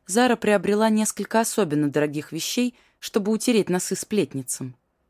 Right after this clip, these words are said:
Мать предупредила, что соседки и родственницы до сих пор нет-нет, да и упоминают ее в своих разговорах за чашкой чая или пакетом семечек. Зара знала наперед, что они говорили.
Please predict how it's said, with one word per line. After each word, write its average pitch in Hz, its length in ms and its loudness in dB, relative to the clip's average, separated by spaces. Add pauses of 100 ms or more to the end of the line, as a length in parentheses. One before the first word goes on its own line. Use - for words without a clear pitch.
Мать 180 240 0
предупредила, 185 640 0
что - 180 -8
соседки - 540 -2
и 160 80 2
родственницы 165 800 -2 (360)
до 156 100 -6
сих - 200 -4
пор 190 180 2
нет-нет, 185 500 2
да 175 80 2
и 190 60 6
упоминают 214 600 2
ее 147 160 -2
в - 60 -6
своих - 320 -2
разговорах 165 600 0 (240)
за 170 140 2
чашкой 170 400 -2
чая 220 320 2
или 165 160 0
пакетом 175 460 -2
семечек. - 640 -4 (640)
Зара 165 320 0
знала 175 280 2
наперед, 190 440 0
что - 240 -4
они 139 180 -2
говорили. 139 540 -6